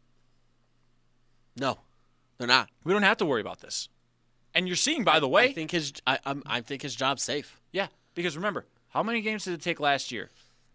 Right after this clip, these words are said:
Speaker 2: to get a defenseman to score a goal?
Speaker 1: That wasn't until, like, December.
Speaker 2: It wasn't until December. You're looking at two whole months. Now,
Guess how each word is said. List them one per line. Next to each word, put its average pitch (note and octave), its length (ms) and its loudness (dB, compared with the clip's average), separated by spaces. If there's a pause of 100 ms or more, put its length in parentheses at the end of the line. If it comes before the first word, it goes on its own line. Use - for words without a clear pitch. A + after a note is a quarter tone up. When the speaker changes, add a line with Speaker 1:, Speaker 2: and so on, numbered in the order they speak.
(120)
Speaker 2:
to D#3 80 -6
get D#3 100 0
a C#3+ 60 -6
defenseman C#3 440 -6
to A#2+ 60 -6
score A#2 280 -4
a G#2 40 -10
goal? G2+ 180 -8 (680)
Speaker 1:
That B2 80 -10
wasn't D#3+ 200 -4
until, D#3+ 180 -4
like, D3 160 -2
December. - 580 -4
Speaker 2:
It - 60 -12
wasn't D#3+ 260 -4
until C#3+ 220 -6
December. A2 380 -6
You're G#2+ 180 -8
looking E3 260 -8
at B2 140 -8
two F3+ 160 -8
whole D#3 140 -4
months. B2+ 500 -6 (680)
Now, F3+ 300 2